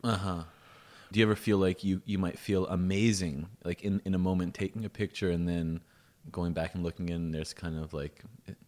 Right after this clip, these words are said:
you know, it doesn't compare to the actual feeling at the moment of making it? And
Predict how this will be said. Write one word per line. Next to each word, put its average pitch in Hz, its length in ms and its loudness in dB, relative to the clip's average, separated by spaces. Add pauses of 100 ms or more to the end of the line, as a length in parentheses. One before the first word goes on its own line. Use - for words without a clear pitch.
(120)
you 95 120 -8
know, 76 240 -6
it 87 100 -8
doesn't 87 400 -2 (300)
compare 85 320 -6
to - 100 -10
the 82 140 -2
actual 78 500 -4 (440)
feeling 87 480 0
at - 100 -8
the 87 60 -4
moment 85 340 -2
of 78 80 -6
making 82 380 -2
it? 92 140 -4 (600)
And 87 400 0